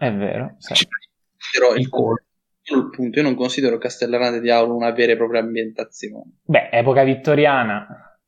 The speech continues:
Speaker 2: No, però dico, non, non la considero un'ambientazione perché, eh, tutto il castello, noi in realtà vediamo una stanza, infatti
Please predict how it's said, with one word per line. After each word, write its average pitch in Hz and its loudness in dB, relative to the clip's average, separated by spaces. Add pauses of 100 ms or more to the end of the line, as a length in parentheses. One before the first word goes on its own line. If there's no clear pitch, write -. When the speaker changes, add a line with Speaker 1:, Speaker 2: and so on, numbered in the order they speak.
(960)
Speaker 2:
No, 143 2
però 143 4
dico, 135 0
non, 131 4
non 147 4
la 139 4
considero 156 2
un'ambientazione 139 4
perché, 127 0
eh, 120 0
tutto 196 0
il 143 0
castello, 139 4
noi 131 4
in 127 6
realtà 123 2
vediamo 120 2
una 117 -2
stanza, 127 0
infatti 123 0